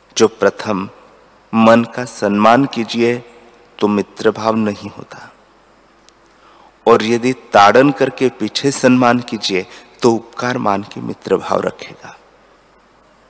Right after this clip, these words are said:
ताड़न करना विषय से संयम करना है।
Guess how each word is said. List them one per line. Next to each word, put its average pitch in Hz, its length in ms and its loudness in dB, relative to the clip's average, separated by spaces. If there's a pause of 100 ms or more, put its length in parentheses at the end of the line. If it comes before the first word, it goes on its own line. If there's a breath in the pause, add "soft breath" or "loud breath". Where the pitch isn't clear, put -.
(1080)
ताड़न 98 340 0
करना 120 440 -12 (1400)
विषय 113 460 0
से 120 220 -2
संयम 107 540 0
करना 92 360 0
है। - 340 -8